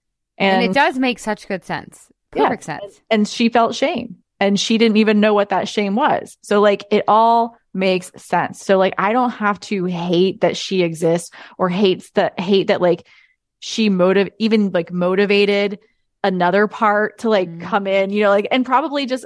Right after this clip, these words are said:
Speaker 2: a very healthy part wanted to eat food, you know? <laughs>
Speaker 1: Imagine that.
Speaker 2: It just needs to eat,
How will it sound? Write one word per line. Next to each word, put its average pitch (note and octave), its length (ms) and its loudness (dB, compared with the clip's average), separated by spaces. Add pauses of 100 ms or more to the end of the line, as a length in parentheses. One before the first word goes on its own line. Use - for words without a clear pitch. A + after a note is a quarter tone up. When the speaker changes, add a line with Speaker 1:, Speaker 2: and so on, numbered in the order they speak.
Speaker 2:
a G#3 60 -2
very A3 180 2
healthy A#3 360 -2
part G3 240 -2
wanted G#3 220 -6
to A#3 60 4
eat A#3+ 220 -4
food, A#3 500 0 (880)
you D#4+ 140 2
know? B3+ 460 2
<laughs> E4+ 120 -4
Speaker 1:
Imagine B3+ 360 0
that. C4 340 0
Speaker 2:
It G#4+ 100 -2
just A#4+ 220 0
needs G#4 340 2
to - 140 0
eat, G4+ 440 2